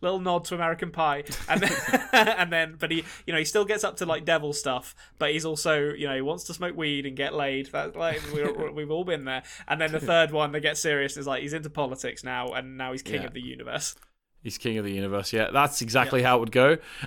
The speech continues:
Speaker 2: Uh, I don't know why Paimon
Speaker 1: Make it
Speaker 2: wanted to do
Speaker 1: Ari
Speaker 2: that.
Speaker 1: Aster.
Speaker 2: But yeah, but I believe, but I believe that is, that is the
Speaker 1: Yeah.
Speaker 2: trajectory. Uh, you know, yeah.
Speaker 1: Yeah. Oh, uh, well, okay, amazing. So, I mean, it sounds like,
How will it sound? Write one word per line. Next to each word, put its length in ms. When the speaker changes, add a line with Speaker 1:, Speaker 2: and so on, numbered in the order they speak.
Speaker 2:
Uh, 60
I 360
don't 180
know 120
why 600
Paimon 340
Speaker 1:
Make 80
it 60
Speaker 2:
wanted 120
to 140
do 40
Speaker 1:
Ari 60
Speaker 2:
that. 140
Speaker 1:
Aster. 100
Speaker 2:
But 100
yeah, 140
but 160
I 80
believe, 480
but 100
I 60
believe 260
that 140
is, 140
that 140
is 100
the 60
Speaker 1:
Yeah. 60
Speaker 2:
trajectory. 520
Uh, 280
you 80
know, 60
yeah. 200
Speaker 1:
Yeah. 260
Oh, 280
uh, 60
well, 340
okay, 260
amazing. 520
So, 280
I 60
mean, 280
it 140
sounds 320
like, 380